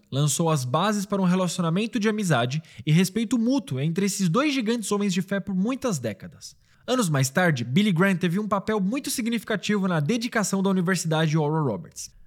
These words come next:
Através dos dois, milhões de homens e mulheres foram alcançados com a mensagem de Jesus Cristo na segunda metade do século vinte. Imagina que dezenas de milhares de pessoas se reuniram para ver o poder do Espírito Santo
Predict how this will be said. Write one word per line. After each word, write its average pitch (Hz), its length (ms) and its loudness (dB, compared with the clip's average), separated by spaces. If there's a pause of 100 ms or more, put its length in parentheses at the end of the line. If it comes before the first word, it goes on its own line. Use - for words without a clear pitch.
(160)
Através 151 460 4
dos 226 120 -2
dois, 180 420 2 (220)
milhões 185 480 4
de 208 100 0
homens 208 320 0
e 208 40 0
mulheres 170 440 2
foram 160 240 0
alcançados 180 800 0
com - 100 -4
a 160 40 0
mensagem 220 540 0
de 196 60 0
Jesus 254 300 0
Cristo 247 400 -6
na 190 140 0
segunda 190 420 0
metade 165 400 -2
do 170 100 -2
século 160 380 -2
vinte. 131 340 -4 (140)
Imagina 185 500 2
que 254 140 -4
dezenas 240 500 0
de 254 120 -4
milhares 160 360 0
de 156 80 0
pessoas 196 500 0
se 190 120 -2
reuniram 214 540 0
para 160 180 0
ver 165 160 0
o 175 80 2
poder 180 460 0
do 269 80 -4
Espírito 247 420 -6
Santo 185 380 -4